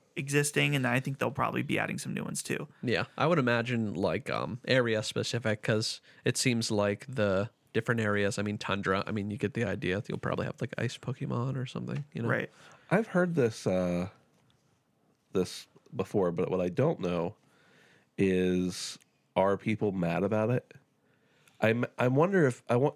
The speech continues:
Speaker 3: 'cause I know there was a bunch of controversy when they left some Pokemon out of this game.
Speaker 1: Mm-hmm.
Speaker 3: I wonder if, I just
Speaker 2: Oh.
Speaker 3: thought maybe people would be mad, like, "Oh, now you're gonna charge us to put the Pokemon back in that should have been in there in the first place."
Speaker 2: So
Speaker 1: Right.
Speaker 2: here's the thing with that,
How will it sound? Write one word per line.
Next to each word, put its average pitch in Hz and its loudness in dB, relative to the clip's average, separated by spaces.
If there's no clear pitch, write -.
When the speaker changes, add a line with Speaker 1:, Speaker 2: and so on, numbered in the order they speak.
Speaker 3:
'cause 127 0
I 120 6
know 147 6
there 185 6
was 147 4
a 127 -2
bunch 120 0
of 120 -6
controversy 107 2
when 95 2
they 98 2
left 95 4
some 92 -2
Pokemon 92 0
out 90 2
of 98 2
this 107 0
game. 123 2
Speaker 1:
Mm-hmm. 139 -4
Speaker 3:
I 101 4
wonder 98 2
if, 98 -4
I 101 0
just - -2
Speaker 2:
Oh. 147 4
Speaker 3:
thought 117 4
maybe 104 2
people 107 0
would 98 2
be 101 4
mad, 98 2
like, 92 2
"Oh, 135 8
now 113 4
you're 110 4
gonna 107 4
charge 110 4
us 117 0
to 113 0
put 110 -2
the 107 -4
Pokemon 107 2
back 104 2
in 110 2
that - -4
should - 0
have 101 -2
been 101 2
in 107 2
there 107 2
in 104 0
the 98 -4
first - -2
place." 120 2
Speaker 2:
So - 2
Speaker 1:
Right. 135 6
Speaker 2:
here's 147 4
the 135 2
thing 139 2
with 117 2
that, 92 0